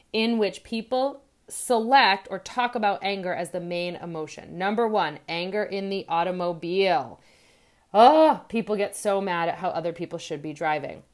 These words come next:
Anger in competition or competitive games and in sports. You see anger there a lot. Anger at things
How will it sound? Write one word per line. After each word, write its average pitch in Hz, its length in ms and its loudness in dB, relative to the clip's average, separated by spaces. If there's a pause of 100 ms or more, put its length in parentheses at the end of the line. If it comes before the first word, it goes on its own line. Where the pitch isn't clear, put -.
(580)
Anger 190 400 2
in 185 480 -2
competition 208 760 -2
or 165 160 -4
competitive 175 680 -8
games 226 440 0
and 160 160 -10
in 190 120 -8
sports. - 580 0
You 156 80 -12
see - 220 -8
anger 151 320 -10
there 214 200 0
a 196 80 0
lot. 151 300 -4
Anger 226 320 -2
at 254 200 -4
things 208 320 -4